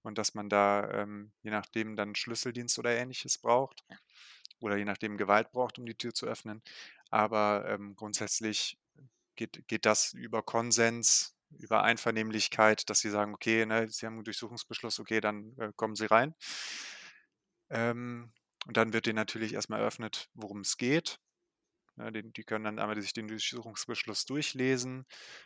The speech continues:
können, keine Ahnung, je nachdem Anwalt anrufen oder Ähnliches, falls sie da, äh, irgendwas schon parat haben. Ähm, aber grundsätzlich geht's dann darum, eben nach bestimmten Sachen zu suchen, nach bestimmten Gegenständen. Also, die sind dann, die Gegenstände sind dann typischerweise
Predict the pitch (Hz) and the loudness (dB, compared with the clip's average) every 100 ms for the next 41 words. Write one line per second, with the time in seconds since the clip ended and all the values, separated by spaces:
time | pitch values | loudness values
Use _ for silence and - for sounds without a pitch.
0 | _ - 107 104 107 104 - - - 107 | _ -10 -8 -6 -8 -10 -14 -14 -14 -8
1 | 104 110 101 104 101 107 110 107 113 110 | -8 -8 -8 -10 -8 -10 -4 -2 2 2
2 | 107 107 110 107 - 110 104 104 107 - | 2 -2 -4 -10 -10 -4 -2 -2 -2 -4
3 | 110 - 104 - 110 104 104 107 107 92 | -6 -2 -2 -2 2 4 6 4 -2 -10
4 | 104 131 131 139 - 127 _ - _ _ | -14 -18 -20 -20 -20 -20 _ -20 _ _
5 | _ _ _ - 110 107 101 - - 110 | _ _ _ -10 -4 0 0 2 0 0
6 | 107 104 110 120 127 123 123 127 - - | 0 10 10 10 8 6 6 -6 -14 -14
7 | - - - - - 107 104 104 110 107 | -12 -12 -16 -18 -2 0 0 -2 -4 -4
8 | - 107 113 107 107 101 - 107 - 104 | -4 -4 -2 0 -2 -2 -2 -2 -2 0
9 | 101 98 110 120 120 117 120 120 - 120 | 0 0 -2 -4 -4 -4 -6 -10 -6 -4
10 | 120 120 - 127 131 127 120 - - 113 | -2 -4 -6 -6 0 2 2 -2 -8 -8
11 | 104 117 95 - - - 113 113 117 104 | -10 -10 -8 -6 -6 -6 0 0 2 -2
12 | - 95 - - _ - 113 110 113 117 | 0 0 -2 -20 _ -14 -10 -6 -6 0
13 | 113 110 104 107 113 117 - 113 110 107 | 0 0 -8 0 2 2 0 -4 -6 -8
14 | 117 101 117 - 107 110 101 | -8 -8 -6 0 2 2 2